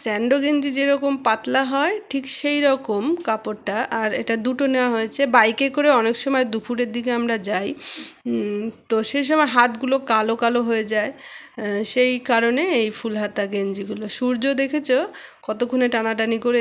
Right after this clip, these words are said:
এগুলোকে লণ্ডভণ্ড করবে, সেই কারণে বারবার আসছে। এই দেখো, আর এটা বেড কভার, একদম পিওর কটন এগুলো, আর খুব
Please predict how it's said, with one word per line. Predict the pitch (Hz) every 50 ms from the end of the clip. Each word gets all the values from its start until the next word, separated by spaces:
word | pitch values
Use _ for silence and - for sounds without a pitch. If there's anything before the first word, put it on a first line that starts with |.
| 226
এগুলোকে | 214 208 208 220 220 226 220
লণ্ডভণ্ড | 202 202 208 202 202 208 208 214 220 226 240
করবে, | 302 - 233 220 240 302 440 - - - - - - - - - -
সেই | 226 220 214 226
কারণে | 220 220 226 220 208 214
বারবার | 208 208 202 202 202 196 196 196
আসছে। | 190 - - - - 196 208 - - _ - - _ _ _ _ _ _ _ _ _ _ _ _ - - - 214 214
এই | 208 196 196
দেখো, | 190 185 - 202 - - - - _ _ _ - - - - - - - - _ _ _ _ _ _ _ - - - - 208 214 220
আর | 220 220 220 220 220 214 214 214 214 214 214 214 214 214 - - - - - - - - _ - - _ _ _ _ _ _ _ -
এটা | - 240 247 240 247 269 262 226
বেড | 240 233 233 233 - -
কভার, | 214 208 196 180 190 196 202 214 - - - - - _ _ _ _ _ _ _ _ - - 247 226
একদম | 220 220 214 240 240 247 254 302 359 - - - -
পিওর | 240 233 233 233 233 233 233 -
কটন | 226 220 214 220 240 226 240 262 262 240
এগুলো, | 214 202 214 214 220 247 330 381 - - - - - - - - - -
আর | 214 202 196 -
খুব | - 247 247